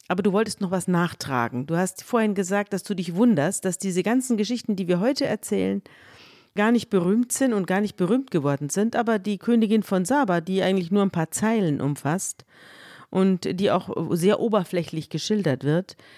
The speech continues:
hat eine riesen Wirkungsgeschichte und wurde tausendfach gemalt und verfilmt und sonst was.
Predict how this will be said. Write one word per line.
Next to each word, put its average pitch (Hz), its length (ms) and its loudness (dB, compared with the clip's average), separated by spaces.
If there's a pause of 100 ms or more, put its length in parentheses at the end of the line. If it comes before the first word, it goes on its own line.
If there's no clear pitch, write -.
(300)
hat 180 340 0
eine 175 300 2
riesen 190 340 0
Wirkungsgeschichte 175 1120 0
und 170 540 -2 (180)
wurde 175 260 2
tausendfach 190 640 -2
gemalt 165 520 2
und 170 140 -2
verfilmt 190 520 0
und 151 120 -4
sonst 196 360 -4
was. 147 260 -2